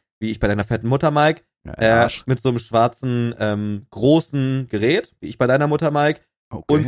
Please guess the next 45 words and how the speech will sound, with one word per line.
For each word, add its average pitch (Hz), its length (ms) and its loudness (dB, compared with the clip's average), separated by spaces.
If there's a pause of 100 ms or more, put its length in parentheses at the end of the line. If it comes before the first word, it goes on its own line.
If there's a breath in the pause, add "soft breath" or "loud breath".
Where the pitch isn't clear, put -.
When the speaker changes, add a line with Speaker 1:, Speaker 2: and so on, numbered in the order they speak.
(140)
Speaker 1:
in 143 120 0
Speaker 2:
Hast 139 120 2
du 139 60 2
so 170 100 2
ein, 135 140 0
hast 151 180 -2
du 143 40 -2
so 123 40 0
ein 104 60 -2
doppelt 151 400 -4
schwarzen 113 560 -6
Strap-on-Dild? 123 800 0 (160)
Speaker 1:
Klar. 110 320 -6 (280)
Speaker 2:
Geil. 87 480 -2 (200)
Speaker 1:
Die 127 80 0
haben 170 80 2
uns 175 100 -4
dann 165 80 -4
auf 147 100 -6
jeden 147 120 -4
Fall 147 160 -4
in 135 80 -4
die 123 80 -6
Gamescom 123 340 -2
hinten 113 180 -6
reingefahren, 110 380 -4
direkt 104 220 -6
zur 104 100 -8
Red 98 140 -4
Bull 107 100 -2
Lounge. 90 200 -2 (500)
Und 120 80 2
man 120 120 2
konnte 165 220 -2
halt 139 80 -2
immer 151 160 -2
schreiben, 147 300 0
hey, 156 180 0
ist - 280 -8
der 113 80 -2
Sch-, - 140 -16
das - 240 -20
Shuttle 147 160 -4
gerade 175 220 -2
frei? 175 360 -6